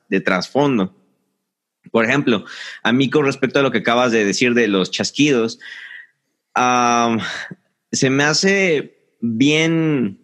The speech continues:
bien curioso cómo es que Thanos, a diferencia de los otros enemigos o los otros, am, villanos, por decirlo así, Thanos no es el típico villano que, que su motivación es que él es malo y quiere acabar con el mundo porque es malo y así le place ser porque es malo.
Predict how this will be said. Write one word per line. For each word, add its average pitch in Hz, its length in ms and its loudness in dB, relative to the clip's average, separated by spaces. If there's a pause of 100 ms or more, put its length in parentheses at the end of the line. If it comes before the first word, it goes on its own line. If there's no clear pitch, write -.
(340)
bien 143 280 0
curioso 151 440 0
cómo 160 220 2
es 160 100 -2
que 143 120 -2
Thanos, 151 760 -2
a 107 180 0
diferencia 120 540 2
de 139 120 2
los 104 320 2
otros 123 680 0 (120)
enemigos 107 840 2
o 101 60 0
los 95 180 0
otros, 117 600 0
am, 92 640 0 (460)
villanos, 123 640 0
por 104 160 -4
decirlo 113 340 0
así, 131 300 -2 (380)
Thanos 151 420 0
no 147 460 2
es 160 260 0
el 156 160 0
típico 151 540 0
villano 131 520 2
que, 110 540 2
que 110 80 0
su 117 140 0
motivación 117 680 0
es 135 200 0
que 123 480 2
él 131 120 0
es 131 140 0
malo 131 340 2
y 131 100 0
quiere 135 260 2
acabar 117 320 0
con 135 160 0
el 113 100 2
mundo 143 380 0
porque 98 560 2
es 107 120 -2
malo 143 420 0
y 101 240 2
así 92 320 0
le 120 120 2
place 101 380 -4
ser 139 240 -2
porque 95 240 -6
es - 80 -6
malo. 143 360 0